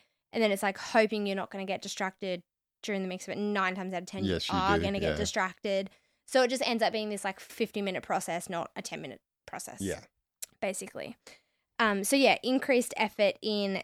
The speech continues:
Speaker 1: daily tasks. So another kind of reason why we're more susceptible for burnout is because of emotional dysregulation.
Speaker 2: Mm-hmm.
Speaker 1: We feel emotions more intensely. They last a longer duration of time. Kind of the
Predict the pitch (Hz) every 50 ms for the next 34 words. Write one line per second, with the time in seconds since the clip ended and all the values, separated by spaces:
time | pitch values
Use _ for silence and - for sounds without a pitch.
0 | - 202 214 190 190 190 190 190 - - 170 - - - 320 - - - - -
1 | - - _ _ _ - - - 277 262 254 247 - 254 254 247 247 254 277 311
2 | 320 311 302 294 269 254 - - - - 240 226 233 226 214 208 214 214 220 208
3 | 208 202 202 185 180 180 190 190 202 196 196 196 185 - - - 208 - - -
4 | - - 214 262 285 277 - 311 - 190 190 196 190 185 185 180 185 190 - -
5 | - 220 214 190 190 185 185 185 185 - - - - - 226 214 226 208 196 185
6 | 185 180 165 170 - - 190 180 180 - - - - - - - - - 127 -
7 | 90 - - - 247 _ - - - _ _ _ - 254 247 - 262 240 233 226
8 | 214 190 196 196 - 196 202 - - 196 190 185 190 - - 185 185 185 - 190
9 | 185 185 180 175 185 190 _ _ _ _ _ _ _ _ _ - 214 214 208 202
10 | 190 180 180 - - 208 190 185 185 185 190 196 190 180 180 175 170 - - 190
11 | 175 180 - - 190 180 180 175 175 180 175 - _ - - - 226 214 220 226
12 | 214 202 190 185 - -